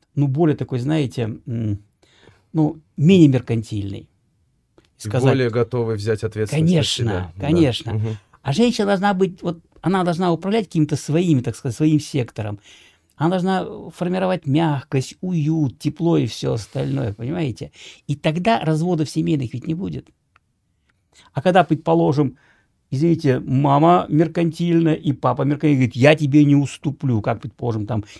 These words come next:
Speaker 1: "Извините, Феррари", там и, я не знаю, трактор.
Speaker 2: Мгм.
Speaker 1: Ну вот к чему это придёт? К столкновению, и всё.
Speaker 2: Новый стресс,
Speaker 1: И нов-,
Speaker 2: новый,
Speaker 1: конечно,
Speaker 2: новые
Speaker 1: конечно,
Speaker 2: болячки.
Speaker 1: конечно.
Speaker 2: Да.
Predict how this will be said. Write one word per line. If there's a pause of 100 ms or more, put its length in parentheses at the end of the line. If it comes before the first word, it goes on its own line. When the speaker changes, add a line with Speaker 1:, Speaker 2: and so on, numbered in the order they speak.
Speaker 1:
"Извините,
Феррари",
там
и, (240)
я
не
знаю,
трактор. (160)
Speaker 2:
Мгм.
Speaker 1:
Ну
вот
к
чему
это
придёт?
К
столкновению,
и
всё. (1200)
Speaker 2:
Новый
стресс,
Speaker 1:
И
нов-,
Speaker 2:
новый,
Speaker 1:
конечно,
Speaker 2:
новые
Speaker 1:
конечно,
Speaker 2:
болячки.
Speaker 1:
конечно.
Speaker 2:
Да.